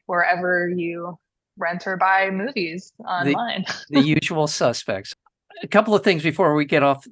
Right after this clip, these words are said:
Speaker 2: the, the cast part, 'cause I do wanna talk about the cinematography, the editing. I thought it was beautifully done. But
Speaker 1: Thank you.
Speaker 2: a couple of people, I mean, Lewis Pullman is Owen, and he's obviously,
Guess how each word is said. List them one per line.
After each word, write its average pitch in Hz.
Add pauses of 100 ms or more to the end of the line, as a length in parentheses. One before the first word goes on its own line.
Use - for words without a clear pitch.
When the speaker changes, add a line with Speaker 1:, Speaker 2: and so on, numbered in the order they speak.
Speaker 2:
the, 131
the 143
cast 139
part, 135
'cause 143
I 151
do 170
wanna 156
talk 135
about 123
the 131
cinematography, 120
the 113
editing. 117
I 110
thought 117
it 113
was 113 (160)
beautifully 120
done. 117 (280)
But 151 (100)
Speaker 1:
Thank 240
you. - (260)
Speaker 2:
a 175
couple 262
of 196
people, 190
I 156
mean, 160
Lewis 170
Pullman 139 (320)
is 139
Owen, 123
and 117
he's 120
obviously, 131